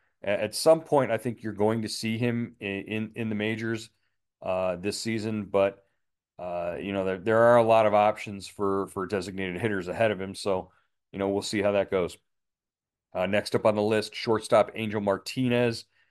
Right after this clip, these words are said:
Uh, this guy, this is the guy with the pedigree right now, uh, in the, um, in the organization. He's still, he's only twenty-one years old, uh, a name you, you've really gotta keep an eye on because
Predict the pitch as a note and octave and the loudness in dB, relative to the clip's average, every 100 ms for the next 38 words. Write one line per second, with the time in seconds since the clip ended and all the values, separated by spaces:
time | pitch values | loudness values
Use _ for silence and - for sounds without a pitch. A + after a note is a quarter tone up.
0 | _ _ - F#2+ G2 G2 G2 A#2 - B2 | _ _ -8 -2 2 2 0 -4 2 6
1 | B2 A#2+ A#2 G#2 C3+ D#3+ G3+ D#3 C3 C3 | 8 6 4 0 -2 -2 -6 -6 0 4
2 | B2+ A#2 - F#2 - A2+ A2 F#2 G2 F#2 | 4 0 -8 -14 -6 -4 -4 -6 -6 -4
3 | F#2 F2+ F#2 F#2 F2+ F2 _ _ _ _ | -4 -4 -4 -2 -2 -6 _ _ _ _
4 | - F2 F2 G2 G2 G2 G2 F#2+ F#2+ F2+ | -4 -2 -2 -4 -6 -4 -6 -6 -4 -4
5 | F2 E2+ E2 - _ G#2 G2+ G#2 G#2 G2 | -4 -6 -14 -20 _ -8 -4 -2 -2 -2
6 | F2+ F#2 F#2+ - E2+ E2+ G2+ - C3 A#2+ | -6 -6 -6 -8 -10 -8 -8 -2 0 0
7 | G#2 G#2 A2+ B2 C3+ A#2+ - A2+ A2+ A2 | -2 -8 -2 0 2 0 -2 -2 -2 -2
8 | A2 G#2 G#2+ F#2 F#2+ F#2+ F#2 _ _ _ | -2 0 -2 -2 -2 -4 -8 _ _ _
9 | _ - F2+ F2+ E2 F#2+ G#2+ A2 G2+ F2+ | _ -8 -2 -2 -2 -2 -2 -2 -4 -8
10 | G2 F#2 G2 A#2 B2 A#2+ A2+ - A2+ G2+ | -10 -10 -2 0 4 4 2 -2 -4 0
11 | G#2 A#2+ A2+ G#2 G2 F#2+ - A2 G#2 G2 | 2 4 4 2 0 -8 -4 0 0 -4